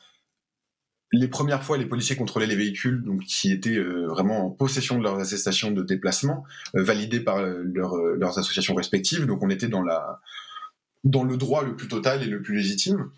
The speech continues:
mais les policiers verbalisaient quand même. Ils étaient là, « C'est pas notre problème, euh, vous allez pas en distrib, vous allez faire des maraudes, donc c'est pas de la distrib, donc c'est pas de l'aide à personnes, euh, vulnérables, et cetera. » Donc verbalisation, verbalisation, verbalisation,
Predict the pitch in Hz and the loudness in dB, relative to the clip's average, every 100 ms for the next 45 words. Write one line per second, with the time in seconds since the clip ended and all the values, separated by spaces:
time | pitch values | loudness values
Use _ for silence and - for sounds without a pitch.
0 | _ _ 120 139 135 131 123 160 143 131 | _ _ 2 2 2 -2 -2 0 0 0
1 | 131 135 127 98 95 - 95 107 120 - | 0 -2 -2 -4 -6 -2 0 2 0 0
2 | 117 95 - 101 117 135 104 92 - - | -2 -2 0 2 2 0 -2 -4 -8 -20
3 | - 104 104 98 107 107 107 - 123 120 | -2 2 2 2 0 0 -2 0 0 0
4 | 98 95 95 92 92 107 139 147 - 107 | -2 -2 -2 -2 2 2 2 0 -2 -4
5 | - 110 95 98 95 - 143 131 107 107 | -4 -2 0 0 -2 0 0 0 -2 -2
6 | 107 104 98 101 110 110 95 92 90 95 | 0 0 2 0 0 0 0 0 0 -2
7 | - 104 95 90 87 87 85 95 92 98 | 0 0 0 -2 -2 -2 -2 0 2 2
8 | 107 95 - - 120 135 123 135 - - | 2 -2 -4 0 0 2 0 -2 -10 -20
9 | _ 101 110 107 98 98 123 107 98 95 | _ 0 2 2 0 0 0 0 0 0
10 | 92 120 104 87 87 85 - 143 | 0 0 0 0 0 0 0 -2